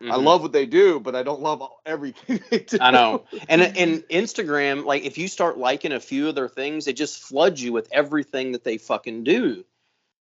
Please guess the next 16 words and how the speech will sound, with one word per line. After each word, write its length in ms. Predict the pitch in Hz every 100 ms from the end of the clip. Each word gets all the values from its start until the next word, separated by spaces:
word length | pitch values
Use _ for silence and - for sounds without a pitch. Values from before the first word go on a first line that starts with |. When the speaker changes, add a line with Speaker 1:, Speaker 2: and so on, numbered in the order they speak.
| _ -
Speaker 2:
Um, 440 | 127 120 113 101 - _
and 140 | 131 135
they'll, 240 | 151 143 139
they'll 180 | 151 160
post 420 | - 143 - _ _
fucking 500 | - 135 131 127 113
things 360 | 139 135 135 -
to 100 | 123
your 120 | 123
feed 340 | - 135 139
that's 200 | 113 -
two 180 | - 135
or 80 | 127
three 240 | - 131
days 320 | 120 117 107
old 540 | 110 139 143 117 113